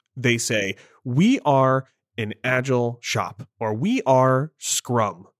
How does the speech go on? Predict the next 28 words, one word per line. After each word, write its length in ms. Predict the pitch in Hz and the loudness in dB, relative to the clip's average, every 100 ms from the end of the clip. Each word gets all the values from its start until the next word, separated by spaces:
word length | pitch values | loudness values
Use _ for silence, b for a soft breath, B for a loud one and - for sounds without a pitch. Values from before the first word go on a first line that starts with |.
| - | -8
or 160 | 113 | -6
"We 240 | 120 214 269 | -2 0 2
are 300 | 151 143 143 | 2 2 2
Kanban, 680 | - 135 120 104 92 87 - | -4 -2 -2 -4 -12 -14 -10
and 220 | 135 135 | -6 -4
this 180 | 208 269 | -2 -2
is 160 | 254 208 | -2 -2
what 140 | 185 | -2
we 80 | 123 | -4
do, 440 | 127 226 254 262 262 | -4 -2 -2 -4 -6
and 140 | 135 131 | -6 -2
we 80 | 208 | 0
wanna 260 | 208 131 | 0 -2
train 360 | - - 202 196 | -6 -6 -4 -2
our 120 | 185 | -4
people 500 | - 156 147 143 143 b b - | -4 -2 2 0 -2 b b -8
to 340 | 120 110 107 - | -4 -2 -4 -6
know 400 | 123 127 147 190 | -2 4 6 6
that 300 | 190 135 131 | 4 0 -4
process 600 | - 127 131 196 202 - - 143 | -6 -8 -4 -4 -4 -8 -10 -4
inside 440 | 147 - 147 131 | -4 0 0 0
and 100 | 117 | 0
out, 240 | 156 285 b b b _ | -2 -4 b b b _
so 140 | - | -2
that 160 | 135 127 | -2 0
when 180 | 123 117 | -2 0
you 100 | 107 | -2
join, 520 | 110 165 226 285 | 2 2 4 2